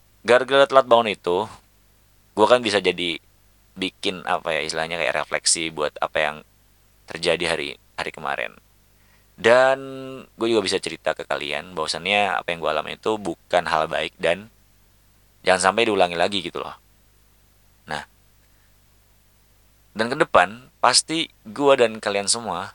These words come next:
para kosaners di luar sana, juga akan pernah mengalami hal-hal yang serupa gitu. Kayak misalkan hal-hal buruk,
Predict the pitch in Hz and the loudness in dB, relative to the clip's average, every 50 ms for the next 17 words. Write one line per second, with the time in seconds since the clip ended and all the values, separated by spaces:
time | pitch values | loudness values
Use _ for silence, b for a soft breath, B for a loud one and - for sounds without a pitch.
0 | _ - 92 85 85 85 - 82 82 78 76 78 - - - 82 78 - - 73 | _ -6 -4 -4 -4 -4 -8 -8 -10 -10 -10 -10 -12 -10 -8 -6 -6 -4 -6 -6
1 | 76 78 90 101 104 _ _ _ _ _ _ _ _ _ _ _ _ - 101 101 | -8 -10 -10 -12 -12 _ _ _ _ _ _ _ _ _ _ _ _ -6 2 8
2 | 120 120 120 131 131 120 120 117 131 135 127 120 107 104 104 104 110 113 104 107 | 8 8 10 8 6 2 2 2 2 0 2 0 2 2 2 2 2 2 2 2
3 | 95 95 95 92 87 90 90 95 - - 98 98 104 - - 98 90 85 80 - | 4 4 2 0 -2 -4 -6 -6 -4 -2 -2 -2 -2 2 2 2 2 2 -2 -10
4 | - - 64 64 76 78 80 80 78 - 107 107 107 104 98 95 - _ _ _ | -12 -12 -10 -10 -10 -6 -6 -4 -2 0 0 0 0 0 -8 -16 -20 _ _ _
5 | _ _ _ _ _ - - 87 85 85 85 98 120 120 120 120 113 - | _ _ _ _ _ -6 -2 0 0 2 2 2 4 4 4 4 2 -2